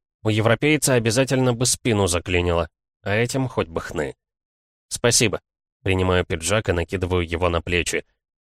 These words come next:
Правая рука начинает ссаднить, и просовывать её в рукав сейчас не к месту и времени.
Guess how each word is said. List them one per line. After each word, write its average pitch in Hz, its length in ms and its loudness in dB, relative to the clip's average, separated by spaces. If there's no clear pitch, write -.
Правая 104 320 4
рука 117 240 2
начинает 95 540 0
ссаднить, 101 580 -2
и 107 60 -6
просовывать 98 600 0
её 98 300 0
в 87 80 -2
рукав 95 300 -2
сейчас 101 500 -2
не 95 140 -2
к - 80 -12
месту 90 400 0
и - 20 2
времени. 85 540 -2